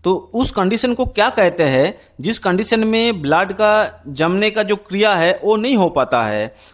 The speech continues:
उसको बोलता है coagulopathy। तो आंसर है coagulopathy। Bacterial infection of the blood is called dash और dash। मतलब ब्लड में जब बैक्टीरिया का इन्फेक्शन होता है तो उसको क्या कहते हैं?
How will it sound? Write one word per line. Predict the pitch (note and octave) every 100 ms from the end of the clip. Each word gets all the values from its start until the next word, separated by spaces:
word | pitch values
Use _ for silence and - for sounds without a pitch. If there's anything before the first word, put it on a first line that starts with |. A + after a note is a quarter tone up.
| _
उसको | F#3+ F#3 A3
बोलता | F#3+ F3+ F3+
है | F#3 B3 - F3+
coagulopathy। | F3 E3 E3 D3 A#2+ - G#2 F#2+ _ _
तो | -
आंसर | C#3 C#3 E3 D#3+
है | A#3 -
coagulopathy। | D3+ B2+ A#2+ G#2+ G2 - G#2 A#2 _ _ _ _ _ _ - - - _ C#3
Bacterial | E3 F#3+ C4+ C#4 C#4 A3
infection | G#3 - D#4 - A3+
of | F#3 D3+
the |
blood | C#3+ C3 C3+
is | D3+ -
called | C3 D#3 F3 C3
dash | D#3+ - -
और | B2+ B2+
dash। | G#2 G2 - - - _ _ -
मतलब | B2+
ब्लड | A#2+ D3 F3
में | G3+
जब | G3+ F3
बैक्टीरिया | D#3 - F#3+
का | G3
इन्फेक्शन | F#3 D#3 G3 - A3
होता | E3+ -
है | A#2+ C#3+
तो | F3+
उसको | - F3+
क्या | E3+ E3+
कहते | A#2+ G#2+ G2
हैं? | G2 F#2+